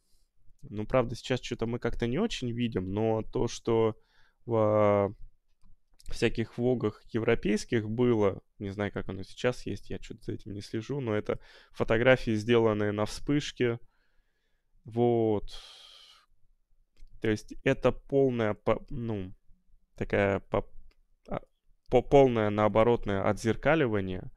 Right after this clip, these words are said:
э, вот конкретно всего этого. То есть это опять нет фотошопа,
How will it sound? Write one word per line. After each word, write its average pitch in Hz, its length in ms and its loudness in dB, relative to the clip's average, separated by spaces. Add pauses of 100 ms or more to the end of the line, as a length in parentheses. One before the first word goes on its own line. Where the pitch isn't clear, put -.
(600)
э, 104 1080 -6
вот 104 180 -4
конкретно 107 480 0
всего 117 360 2
этого. 95 240 0
То - 80 -4
есть - 160 -6
это 107 240 4
опять 110 380 2
нет 123 480 0 (420)
фотошопа, 131 800 0